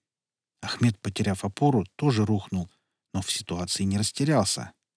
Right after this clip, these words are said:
ни от неожиданности случившегося, ни от сильной боли, прострелившей ногу. Он пополз дальше, своим ходом. Ползти, когда одна нога горит в огне от боли при каждом движении, под дождиком из пуль,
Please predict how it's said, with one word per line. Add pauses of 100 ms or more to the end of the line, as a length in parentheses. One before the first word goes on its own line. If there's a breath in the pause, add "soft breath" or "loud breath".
(140)
ни
от
неожиданности
случившегося, (300)
ни
от
сильной
боли,
прострелившей
ногу. (760)
Он
пополз
дальше,
своим
ходом. (840)
Ползти, (140)
когда
одна
нога
горит
в
огне
от
боли
при
каждом
движении, (340 soft breath)
под
дождиком
из
пуль,